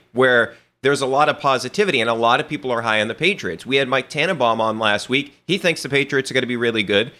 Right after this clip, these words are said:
Steven Ruiz was on a couple of weeks ago. He told us he thinks they could have the number one defense in the entire N F L. So I do think that the Patriots, they're gonna be much improved. And one of the things I'm looking at FanDuel, so for them to win exactly ten games, it's plus eight fifty.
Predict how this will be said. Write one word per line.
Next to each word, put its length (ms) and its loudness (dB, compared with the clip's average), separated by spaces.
Steven 320 0
Ruiz 380 2
was 140 -4
on 120 2
a 40 0
couple 240 -2
of 40 -2
weeks 220 -4
ago. 220 2
He 120 -2
told 220 -2
us 120 -2
he 100 -6
thinks 220 -2
they 100 -4
could 160 -4
have 100 -2
the 80 -2
number 320 0
one 200 -2
defense 440 -4
in 60 -8
the 100 -2
entire 380 0
N 80 0
F 120 -6
L. 160 0
So 160 -6
I 80 2
do 200 0
think 220 -4
that 100 -20
the 40 -6
Patriots, 520 -2
they're 120 2
gonna 120 0
be 120 -2
much 260 0
improved. 580 -4
And 200 -2
one 100 2
of 80 0
the 60 -8
things 180 -4
I'm 100 -8
looking 200 -2
at 100 0
FanDuel, 520 0
so 320 4
for 160 -4
them 180 2
to 100 -6
win 140 0
exactly 640 -2
ten 260 -2
games, 480 -2
it's 160 -8
plus 320 -2
eight 160 2
fifty. 400 -2